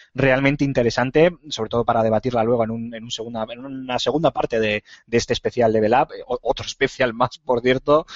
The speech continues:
Eh, creo que tenemos muchísimo que comentar de las diferentes conferencias, tanto de Electronic Arts, Bethesda, Ubisoft, Square Enix, Nintendo, la propia Sony, Microsoft. Hay, hay muchísimos temas.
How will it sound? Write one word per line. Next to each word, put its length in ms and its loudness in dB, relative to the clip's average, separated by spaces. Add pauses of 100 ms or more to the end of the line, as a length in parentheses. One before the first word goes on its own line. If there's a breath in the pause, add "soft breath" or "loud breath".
(400 loud breath)
Eh, 680 6
creo 200 0
que 80 0
tenemos 260 0
muchísimo 460 -4
que 100 -6
comentar 340 -2
de 80 2
las 140 -2
diferentes 640 -4
conferencias, 540 -2
tanto 200 -10
de 100 -10
Electronic 360 -10
Arts, 300 4
Bethesda, 420 0
Ubisoft, 540 2 (360 loud breath)
Square 360 -2
Enix, 260 -2
Nintendo, 500 -2
la 120 2
propia 200 0
Sony, 240 -4
Microsoft. 600 2
Hay, 160 0
hay 160 -2
muchísimos 220 -6 (360)
temas. 360 0